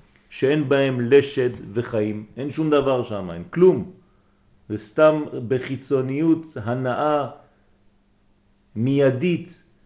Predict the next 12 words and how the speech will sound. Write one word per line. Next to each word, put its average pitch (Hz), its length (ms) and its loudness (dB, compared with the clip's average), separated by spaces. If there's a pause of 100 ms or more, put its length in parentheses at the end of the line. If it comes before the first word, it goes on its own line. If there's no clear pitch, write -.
(400)
נקודתית, 143 920 0 (540)
זמנית, 156 760 -2 (400)
חולפת. 175 800 2 (960)
במקום 131 500 0
להיות 175 260 4
בשדה 143 500 0
של 165 200 -2
הקדושה, 120 640 -4
הוא - 120 -12
הולך 160 280 -4
לשדות 165 420 -4
זרים, 180 380 -4